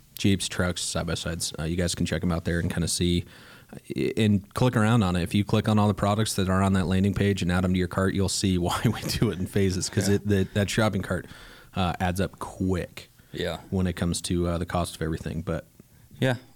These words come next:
Speaker 2: I guess that kinda
Speaker 1: I think it's inevitable, really.
Speaker 2: You gotta do stages.
Speaker 1: Yeah.
Speaker 2: I mean, for the average Joe, you gotta do stages. And I, I said kind of a happy medium 'cause I, I wouldn't do, like, I don't put my wheels on and then dismount my tires and then put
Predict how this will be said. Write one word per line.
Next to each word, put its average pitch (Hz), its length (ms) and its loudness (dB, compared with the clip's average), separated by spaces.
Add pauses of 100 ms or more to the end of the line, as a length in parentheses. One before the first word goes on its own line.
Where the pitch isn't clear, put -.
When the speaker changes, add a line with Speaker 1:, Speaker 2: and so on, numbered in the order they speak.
(240)
Speaker 2:
I 135 120 2
guess 156 200 2
that 139 260 0
kinda 127 320 2 (200)
Speaker 1:
I 131 60 2
think 165 100 8
it's 127 120 2
inevitable, 101 520 4
really. 101 380 6 (240)
Speaker 2:
You 113 80 -4
gotta 107 220 2
do 95 120 0
stages. 92 640 -2
Speaker 1:
Yeah. 90 340 0
Speaker 2:
I 101 60 2
mean, 101 220 2
for 104 160 0
the 104 140 4
average 104 340 0
Joe, 95 180 4
you 92 140 4
gotta 87 160 0
do 87 140 -4
stages. 85 480 -4 (280)
And 113 120 0
I, 104 180 -2
I 110 80 0
said 95 320 -2 (760)
kind 110 200 0
of 92 80 0
a 87 60 0
happy 92 320 0
medium 90 380 -2
'cause 90 140 -6
I, - 180 -6
I 101 80 0
wouldn't 104 280 2
do, 92 160 2
like, 87 320 -2 (920)
I 95 100 -2
don't 95 180 0
put 98 140 0
my 87 160 0
wheels 95 340 2
on 87 260 0
and 90 100 0
then 90 160 0
dismount 92 440 0
my 76 120 -8
tires 85 420 0
and 90 140 -2
then 85 160 -2
put 87 160 -2